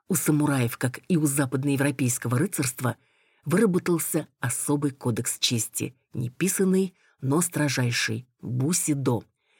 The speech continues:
Буквально это слово переводится как "путь самурая-воина". У самурая должны были быть три основные доблести:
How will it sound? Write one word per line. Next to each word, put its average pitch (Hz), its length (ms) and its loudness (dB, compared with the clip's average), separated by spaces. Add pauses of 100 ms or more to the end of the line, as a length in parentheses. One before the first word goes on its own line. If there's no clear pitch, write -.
(220)
Буквально 185 640 2
это 123 180 -4
слово 143 380 0
переводится 127 640 -2
как - 280 -6 (300)
"путь - 340 -6 (120)
самурая-воина". 117 1120 -2 (640)
У 208 80 -2
самурая 165 500 4
должны 139 380 2
были 151 180 2
быть 131 340 -2 (120)
три 165 360 0
основные 127 560 0
доблести: 123 800 -2